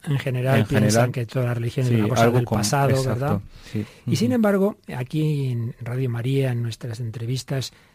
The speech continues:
Speaker 1: pues muchas veces a conversos, siempre comprobamos que a pesar de todo, en todo corazón humano, aunque haya sido educado en un ambiente no religioso, como en tu caso me dices, sin embargo, todo corazón humano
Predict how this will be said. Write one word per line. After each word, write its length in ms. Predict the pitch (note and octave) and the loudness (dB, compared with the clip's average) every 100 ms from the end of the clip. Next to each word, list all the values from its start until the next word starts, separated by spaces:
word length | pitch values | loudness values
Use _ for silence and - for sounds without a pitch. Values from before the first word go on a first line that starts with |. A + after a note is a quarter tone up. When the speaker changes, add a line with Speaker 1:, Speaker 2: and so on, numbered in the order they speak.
| _ - | _ -12
Speaker 1:
pues 340 | - C3 A#2 A#2+ | -4 -4 -2 -6
muchas 300 | A#2 A#2 C3 | -6 -4 -4
veces 180 | B2 A#2+ | -2 -4
a 60 | A#2+ | -4
conversos, 540 | A#2+ A#2+ C#3 - C#3+ | -4 0 -2 0 0
siempre 320 | G#3+ A3+ A#3 | 0 0 0
comprobamos 500 | G3+ E3+ D#3 D#3+ F3 | 0 2 2 0 0
que 80 | - | 0
a 60 | D3+ | 0
pesar 260 | D#3 C4+ | 0 0
de 100 | A#3+ | 0
todo, 260 | G3 F#3+ G#3 - - _ | 0 -2 -2 -10 -20 _
en 140 | D3 C3 | -2 0
todo 220 | G3+ A3 | 0 -2
corazón 560 | - D3 C3 - G#3+ | 0 0 0 2 4
humano, 340 | G#3+ D#3+ C#3+ E3 | 4 4 4 2
aunque 160 | C3+ | 2
haya 120 | C3+ B2+ | 0 0
sido 220 | C#3+ C3+ | 2 2
educado 380 | B2 A#2+ C3 C3 | 0 2 2 2
en 40 | |
un 60 | B2 | 2
ambiente 680 | A#2+ A#2+ B2 A#2+ B2 B2 - | 0 0 0 0 0 -2 -4
no 460 | A#2 A2+ B2 B2 A#2 | -2 0 0 0 -2
religioso, 600 | A2 A#2 - C3+ - D#3+ | -2 -4 -2 -2 0 -4
como 280 | C3+ A#2 | -4 -4
en 120 | A2 G#2+ | -6 -6
tu 100 | A2+ | -6
caso 260 | B2 - | -6 -4
me 120 | B2 C3+ | -2 0
dices, 340 | C3 E3+ E3 - - - | 0 -2 -6 -10 -20 -4
sin 100 | E3 | 0
embargo, 240 | A3 F#3+ | 2 2
todo 220 | G#3 A3+ | 0 0
corazón 340 | G#3+ F#3+ - F#3 | 2 0 2 2
humano 280 | E3+ E3+ | 4 2